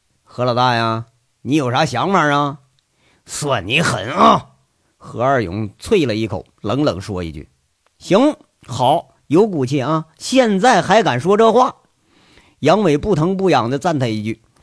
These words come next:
哎，看着这个何二勇冷冷站那儿不说话，杨伟又继续说了：“今天这事儿啊，咱们算是扯平了。看在你是锦绣保安的份儿上，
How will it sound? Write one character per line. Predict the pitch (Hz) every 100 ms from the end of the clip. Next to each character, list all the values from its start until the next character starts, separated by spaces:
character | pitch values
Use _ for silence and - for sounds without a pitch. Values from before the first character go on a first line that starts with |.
| -
哎， | 101 101
看 | - - 147
着 | 120
这 | 107
个 | 107
何 | 113 120
二 | 139 131
勇 | 98 92
冷 | 101 135
冷 | 127 107
站 | 131
那 | 117
儿 |
不 | 117 131
说 | 123
话， | 139 170 _ _ _
杨 | - 113
伟 | 123
又 | 98 107
继 | 123
续 | 107 107
说 | 95 80
了 | - _ _ _ _ _ _ _
：“今 | _ 185 196
天 | 196
这 | 202
事 | 185 226
儿 | 180
啊， | 156 170 160 127
咱 | 110
们 | 131 139
算 | 143
是 | 131
扯 | 123 90
平 | 85 98
了。 | 131 - _ _ -
看 | - 220 190
在 | 185
你 | 151 113
是 | 113 180
锦 | 127 127 113
绣 | 202 175
保 | 120
安 | 98 143
的 | 165
份 | 160
儿 | 226
上， | 127 90